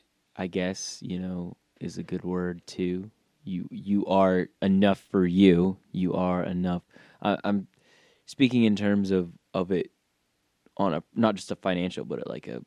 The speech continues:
a personal, personal way. Um, but yeah, that's, that's a, that's a very glass half full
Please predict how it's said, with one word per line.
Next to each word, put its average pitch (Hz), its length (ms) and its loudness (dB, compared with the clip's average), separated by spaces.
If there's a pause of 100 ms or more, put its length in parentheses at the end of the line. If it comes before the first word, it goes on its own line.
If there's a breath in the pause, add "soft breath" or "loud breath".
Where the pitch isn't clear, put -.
a - 140 -14
personal, 65 720 -10 (720)
personal 50 460 -10
way. 50 260 -12 (840)
Um, 87 580 -6 (1800)
but - 240 -6
yeah, 98 240 -2
that's, 101 260 -10
that's - 260 -10
a, 90 200 -4 (220)
that's - 160 -6
a 98 60 -6
very 98 160 2
glass 95 420 0
half 87 180 -4
full 90 380 -8